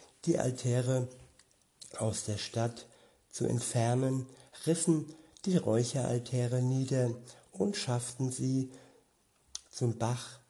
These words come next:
Kidron. Am vierzehnten Tag des zweiten Monats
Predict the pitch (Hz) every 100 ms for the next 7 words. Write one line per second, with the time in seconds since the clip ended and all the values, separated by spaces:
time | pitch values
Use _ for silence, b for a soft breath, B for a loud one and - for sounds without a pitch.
0 | _ - 175 175 - 98 92 85 - -
1 | _ B B B - 196 254 247 - 160
2 | - - 117 120 - 120 - 120 117 127
3 | 123 117 120 123 120 120